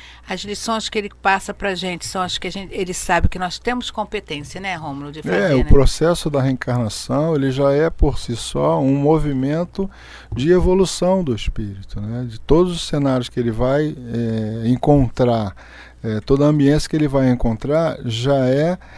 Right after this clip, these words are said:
Speaker 2: é, o, o campo fértil pra que ele se desenvolva, pra que ele melhore esse senso moral, né?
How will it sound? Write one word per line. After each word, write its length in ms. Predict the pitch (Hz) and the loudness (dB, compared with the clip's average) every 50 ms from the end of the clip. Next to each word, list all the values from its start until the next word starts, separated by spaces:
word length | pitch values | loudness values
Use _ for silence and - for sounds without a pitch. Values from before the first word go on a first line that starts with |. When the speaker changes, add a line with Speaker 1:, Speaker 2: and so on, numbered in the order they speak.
| - - - - - | -20 -20 -18 -12 -8
Speaker 2:
é, 360 | 135 131 123 123 123 120 127 127 | -6 -4 -2 -2 -2 -2 -4 -4
o, 260 | - - 127 - - - | -2 -2 -2 -2 -2 -2
o 220 | 131 123 123 - | -2 2 2 2
campo 420 | - - 143 165 190 190 - 151 | 4 4 4 4 6 6 8 8
fértil 560 | - - - 139 143 156 175 165 - - - - | 8 10 10 10 10 10 8 8 6 6 6 6
pra 200 | - - 127 123 | 8 8 6 6
que 160 | - - 127 | 2 2 4
ele 340 | 123 123 127 123 120 117 110 | 6 6 6 6 4 2 0
se 420 | - - - - - - - 117 | -2 -6 -8 -8 -8 -4 -2 -2
desenvolva, 760 | 110 113 113 113 127 127 113 - 127 113 113 110 - - 110 - | -2 -2 2 4 4 6 6 6 6 6 4 2 2 0 2 2
pra 160 | - 117 110 | 2 2 2
que 180 | - - 127 | 0 2 4
ele 220 | 120 120 120 120 120 | 6 6 6 6 6
melhore 600 | 120 127 123 120 120 123 127 127 123 110 110 113 | 6 6 6 6 6 6 6 6 4 2 0 -6
esse 100 | 110 - | -8 -8
senso 480 | - - - - 123 120 110 - - 120 | -10 -6 -2 0 0 0 0 0 0 2
moral, 480 | 117 117 113 113 110 110 104 110 110 | 2 2 2 2 2 0 -2 -2 -2
né? 200 | 107 107 117 123 | -4 -4 -4 -6